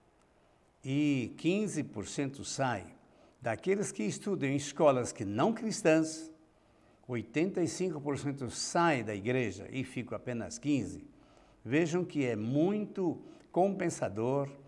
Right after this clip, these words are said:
alegre e de grande louvor ao nosso Deus, aqueles que têm, eh, a sabedoria de manter seus filhos em escolas cristãs,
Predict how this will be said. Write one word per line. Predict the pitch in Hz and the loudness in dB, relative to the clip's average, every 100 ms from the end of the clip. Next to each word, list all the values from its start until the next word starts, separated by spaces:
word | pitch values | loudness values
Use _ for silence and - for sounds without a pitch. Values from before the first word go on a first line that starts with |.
| - - | -20 -16
alegre | - 107 110 131 151 151 151 147 - - - - | -10 -6 2 4 4 2 -2 -6 -12 -20 -18 -8
e | 120 113 | -4 -4
de | 104 123 | -4 -4
grande | 104 120 156 180 | -2 0 2 2
louvor | 156 135 104 135 127 | 2 0 0 -2 0
ao | 117 | 0
nosso | 110 127 - 107 | 0 -2 -2 -6
Deus, | 92 127 143 143 - - | -2 0 0 -4 -14 -14
aqueles | - 107 - 160 160 160 | -10 -10 0 2 2 -2
que | 160 127 | -4 -4
têm, | 110 - 131 120 - - - - - | -4 -2 -2 -2 -8 -20 -20 -14 -6
eh, | 110 107 | -4 -2
a | 113 | -2
sabedoria | - 139 127 113 110 160 160 | 0 0 0 -2 0 0 0
de | 131 | 0
manter | 117 104 139 143 | -2 -2 -2 -4
seus | 139 101 - | -4 -10 -8
filhos | - 175 147 | -8 -6 -4
em | 110 110 | -4 -6
escolas | - 120 104 95 | -6 -6 -6 -8
cristãs, | - 92 - 135 98 - | -8 -8 0 0 0 -6